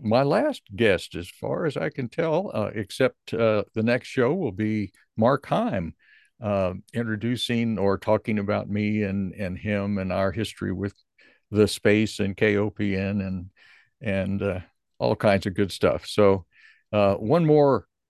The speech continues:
uh, official show anyway with Glocal News after our conversation today with Lucas, uh, Johnson, who I just found out is in Amsterdam today.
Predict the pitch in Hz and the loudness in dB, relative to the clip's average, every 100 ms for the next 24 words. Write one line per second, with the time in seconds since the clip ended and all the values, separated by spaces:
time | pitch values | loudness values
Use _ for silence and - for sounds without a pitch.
0 | - 113 - 113 127 - 107 - 107 95 | -10 -6 -4 -2 -2 -2 -6 -2 0 2
1 | 98 104 98 98 92 92 92 98 101 92 | 0 -4 -4 -4 -4 -4 -4 -2 -2 -2
2 | 90 95 95 92 95 90 90 95 87 87 | -2 -2 -4 -4 0 0 0 -4 -4 -6
3 | _ _ _ - 90 - 101 92 - 98 | _ _ _ -8 -6 -2 0 0 -2 -4
4 | 92 92 90 85 92 90 92 - _ _ | -4 -8 -8 -4 -2 -2 -6 -10 _ _
5 | 110 113 104 85 - - - _ _ _ | -4 -2 -2 -4 -6 -12 -16 _ _ _
6 | _ - - 87 101 156 - 90 160 190 | _ -14 -14 -2 2 4 2 0 0 -2
7 | - 117 117 113 87 - _ _ - 87 | 0 2 2 2 -2 -8 _ _ -12 -6
8 | 87 87 85 92 85 - - 98 98 98 | -4 -4 0 0 0 -4 -2 0 2 4
9 | 98 104 101 117 117 110 175 202 - 123 | 4 4 2 2 4 4 4 2 -2 0
10 | 101 104 117 185 196 110 110 107 160 220 | 2 2 2 2 -2 -2 0 2 2 0